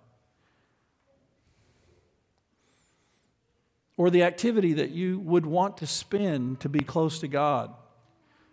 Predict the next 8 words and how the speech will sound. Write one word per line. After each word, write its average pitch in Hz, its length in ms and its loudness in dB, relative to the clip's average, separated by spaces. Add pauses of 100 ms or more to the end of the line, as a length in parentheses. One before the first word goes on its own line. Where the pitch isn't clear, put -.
(1160)
God 156 240 2
comes 170 280 0
to 180 60 -6
you 156 400 0
privately 190 560 2
in 165 80 0
his 147 200 -4
word. 175 420 -2